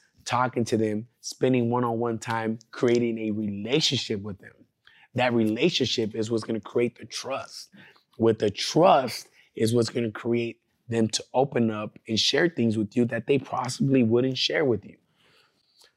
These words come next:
This is where I hold my dates high up. I, I, uh, my, my guy Stan Zuku is the one who gave me ideas about going to dates with your kids.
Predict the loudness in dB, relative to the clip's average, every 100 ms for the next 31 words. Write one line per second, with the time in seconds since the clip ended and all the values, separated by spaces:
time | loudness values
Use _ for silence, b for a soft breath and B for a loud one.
0 | _ _ _ 4 4 4 2 4 6 4
1 | 2 2 2 2 2 0 2 0 -2 -14
2 | -10 -6 2 4 4 4 2 -2 -4 0
3 | 2 0 -8 -2 -2 -2 -2 0 2 0
4 | b b b b b _ _ 0 4 4
5 | 2 -6 0 0 2 0 0 0 -2 -4
6 | -10 -2 0 2 2 2 2 0 0 -2
7 | 0 0 -2 -2 -2 -2 -2 -2 -2 -4
8 | 0 0 0 0 -2 -2 -4 -4 -6 -8
9 | -10 -10 -12 -12 -12 _ -10 -8 -8 -10
10 | -12